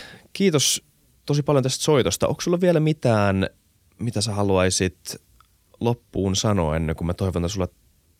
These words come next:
turvallisia lähiviikkoja,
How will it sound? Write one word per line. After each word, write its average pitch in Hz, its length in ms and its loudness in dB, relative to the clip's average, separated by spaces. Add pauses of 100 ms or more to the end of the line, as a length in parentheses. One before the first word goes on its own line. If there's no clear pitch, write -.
turvallisia 90 680 0 (1040)
lähiviikkoja, 80 920 -4